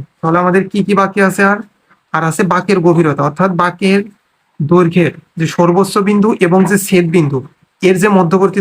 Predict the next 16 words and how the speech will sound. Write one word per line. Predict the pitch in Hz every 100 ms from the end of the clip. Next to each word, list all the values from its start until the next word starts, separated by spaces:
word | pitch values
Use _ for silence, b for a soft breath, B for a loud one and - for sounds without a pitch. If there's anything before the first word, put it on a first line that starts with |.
| 165
দূরত্ব, | 156 151 135 135 170
এটাকে | 180 180 196
বলা | 190
হয় | 196
বাঁকের | 175 175 175
গভীরতা। | 165 151 139 135 135 _ _ _ _ _ _ -
তাহলে | 156 165
আমরা | 170 180
লিখতে | 170 185 170
পারি | 170 185 180
যে | 160
বাঁকের | 160 - 175 160
গভীরতা, | 160 160 139 139 131 - _ _ _ _ _ _ _ _ _ _ _ - 151
বাঁকের | 156 156 170 180 196 - _ _ _ 202
গভীরতা। | 160 151 165 - 139 131 _ _ _ _ _ _ _
আচ্ছা, | -